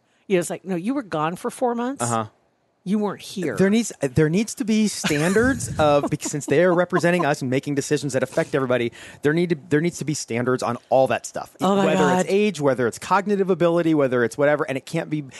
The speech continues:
Speaker 2: deemed offensive to say that, 'cause it just is. Like, there are certain, there
Speaker 1: It
Speaker 2: are
Speaker 1: just
Speaker 2: certain people,
Speaker 1: is.
Speaker 2: not to name any names, that shouldn't be in Congress or Senate.
Speaker 1: Yes.
Speaker 2: Because of, because of those on both sides.
Speaker 1: I love the one, somebody put forth that everybody who gets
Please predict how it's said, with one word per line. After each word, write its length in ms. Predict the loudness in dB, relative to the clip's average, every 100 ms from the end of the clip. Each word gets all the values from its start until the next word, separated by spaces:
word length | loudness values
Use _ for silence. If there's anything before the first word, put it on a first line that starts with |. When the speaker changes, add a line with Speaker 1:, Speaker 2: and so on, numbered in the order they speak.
| -18 -4
Speaker 2:
deemed 240 | -2 0
offensive 560 | -2 -2 -4 -4 -6 -6
to 100 | -8
say 220 | -6 -2
that, 280 | 0 0 -2 -8
'cause 120 | -6
it 80 | -4
just 160 | -4 -2
is. 160 | -4 -6 _ -6 -4
Like, 120 | 2
there 120 | 2
are 40 |
certain, 260 | 2 -4 -2
there 100 | 0
Speaker 1:
It 40 | 0
Speaker 2:
are 20 |
Speaker 1:
just 140 | 0
Speaker 2:
certain 200 | -2 -2
people, 340 | -2 0 2 0
Speaker 1:
is. 80 | 0
Speaker 2:
not 160 | -4
to 80 | -2
name 180 | -2 -2
any 140 | -2
names, 340 | -2 -2 -4 -4
that 160 | -6
shouldn't 300 | -4 -6 -4
be 160 | -4 -6
in 320 | -4 -6 -8 -12 -8
Congress 380 | -6 -2 -4 -4
or 160 | -10
Senate. 260 | -8 -14 -16 _ -12
Speaker 1:
Yes. 280 | -12 -10 -8
Speaker 2:
Because 300 | -4 -2 -4
of, 200 | -10 -6
because 280 | -2 -2
of 80 | 0
those 180 | -2 -2 -10 -4
on 120 | 0
both 180 | 0 0
sides. 380 | -4 -6 -10 -4
Speaker 1:
I 100 | -2
love 240 | 2 2 0
the 80 | -2
one, 300 | 0 0 -4
somebody 300 | -8 -6 -4
put 160 | -4 -2
forth 300 | -2 -2 -2
that 100 | -4
everybody 460 | -2 -2 -2 -4
who 460 | -10 -2 0 0 -4 -4
gets 480 | -4 -4 -8 -12